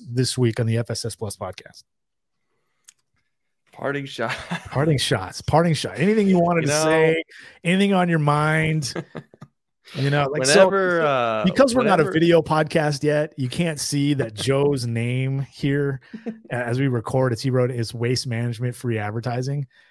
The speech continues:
Speaker 1: which is pretty funny. Um, mine says, "I'm new," because somebody called me new on Twitter today, which was hilarious.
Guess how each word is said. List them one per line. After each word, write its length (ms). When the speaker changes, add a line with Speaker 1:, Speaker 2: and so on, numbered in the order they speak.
Speaker 1:
which 160
is 100
pretty 220
funny. 420
Um, 520
mine 320
says, 240
"I'm 220
new," 380
because 360
somebody 300
called 200
me 120
new 400
on 180
Twitter 300
today, 360
which 240
was 420
hilarious. 580